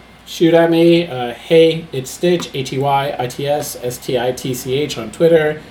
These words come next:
Shoot, uh, shoot us your questions and everything. Uh, if, uh, if you wanna ask, get our, uh, our opinion on anything, whether it's Kobe related,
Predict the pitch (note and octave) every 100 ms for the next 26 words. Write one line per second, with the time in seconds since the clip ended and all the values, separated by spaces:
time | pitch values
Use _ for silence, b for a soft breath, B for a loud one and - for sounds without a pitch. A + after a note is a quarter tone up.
0 | B B - - D#3+ D3 C#3 C3+ A#2 -
1 | - C3+ C3 B2 E3+ E3 - E3 D#3+ D#3+
2 | D3+ D3+ D#3 D#3+ D3+ D3+ D3+ D#3 F3 B2
3 | B2 A#2+ A#2+ B2 - - - - - -
4 | - - - - D3 B2 B2+ B2+ A#2 A#2
5 | A2+ C#3 C3 B2 B2 - B2 A#2 B2+ A#2
6 | A#2 - A#2+ G#2+ - C3+ B2 - F3 E3+
7 | E3 E3 E3 E3+ F#3 E3 D#3 B2+ B2+ A#2+
8 | F3 D#3+ D#3 D#3 D#3 D#3+ D#3 D#3+ E3